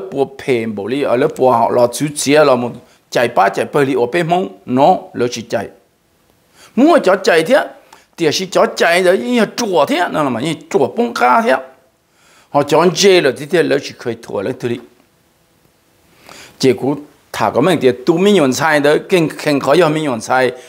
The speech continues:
你如何想办法咯？你在用力的了，了，本身用力你，本身用力你无，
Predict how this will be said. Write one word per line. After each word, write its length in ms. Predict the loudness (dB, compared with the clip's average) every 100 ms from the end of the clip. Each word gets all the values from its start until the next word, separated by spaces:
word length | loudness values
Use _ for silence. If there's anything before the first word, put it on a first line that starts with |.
| -20 -6
你 120 | -2
如 180 | 2 4
何 180 | 4 2
想 160 | 0
办 140 | 0 2
法 160 | 0
咯？ 440 | 2 4 2 0 -12 _ -10
你 140 | -8
在 180 | -4 -4
用 280 | 0 0 0
力 100 | 2
的 180 | 4
了， 220 | 4 4 4
了， 140 | 2 -2 -4
本 200 | 0 0
身 280 | 0 2 2
用 140 | 2
力 160 | 0 -2
你， 320 | -2 -4 -6 -10 _ _ _ _ _ _ _ _ _ _ _ _ _
本 120 | 0
身 160 | 2 4
用 120 | 4
力 140 | 4
你 100 | 2
无， 320 | 0 0 -4